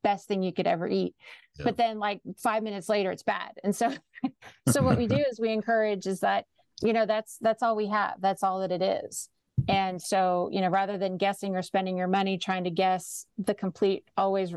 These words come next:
Speaker 1: you know, our always thing is always ripe, always ready. So, you know, rather than guessing and spending that money on that avo-, that fresh avocado, you know, you can just go and open ours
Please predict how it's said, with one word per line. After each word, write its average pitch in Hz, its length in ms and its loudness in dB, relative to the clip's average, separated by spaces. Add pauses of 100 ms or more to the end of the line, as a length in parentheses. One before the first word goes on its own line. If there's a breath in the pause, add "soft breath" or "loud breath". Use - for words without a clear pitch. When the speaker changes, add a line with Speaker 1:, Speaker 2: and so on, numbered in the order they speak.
Speaker 1:
you 196 100 2
know, 180 120 2
our 190 300 2
always 196 260 2
thing 196 120 0
is 180 160 2
always 185 240 0
ripe, 180 180 2
always 170 200 0
ready. 202 220 0
So, 185 320 0 (440 soft breath)
you 208 100 2
know, 196 140 2
rather 196 300 0
than 180 180 -4
guessing 185 680 -2
and 190 100 0
spending 190 300 0
that 185 160 0
money 190 240 2
on 185 140 0
that 180 120 2
avo-, 175 300 0
that 185 180 2
fresh 214 240 0
avocado, 185 400 -2
you 185 220 0
know, 190 160 2
you 185 180 2
can 175 140 -2
just 180 180 -2
go 185 160 2
and 185 100 0
open 185 280 0
ours 175 480 0